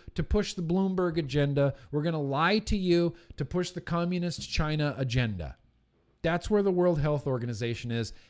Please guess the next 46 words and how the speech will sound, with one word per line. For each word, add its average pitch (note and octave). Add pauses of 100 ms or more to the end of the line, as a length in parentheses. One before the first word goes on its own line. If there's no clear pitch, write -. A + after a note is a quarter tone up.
(200)
Everyone D#3+
should C3+
be B2+
upset A2+
with A2+
them. A2 (320)
Man, D#3
I'm D3
getting C#3
ragey. B2 (1000)
Let's C#3
pump F3
the F#3
brakes D3+
a D3+
little C#3
bit. C3+ (180)
We're C3+
gonna D3
wind D3
this D#3
down. B2+ (200)
We've A2
been A#2+
going B2
strong C#3
for D3+
an A#2+
hour C3+
and D3+
a C#3+
half C3
now. A#2+ (180)
I'm G#2
out C3
of C#3+
water. C3+ (600)
I'm C3
gonna C#3+
read D3
some D#3
of C#3
these B2
super E3
chats, D3 (540)
but C3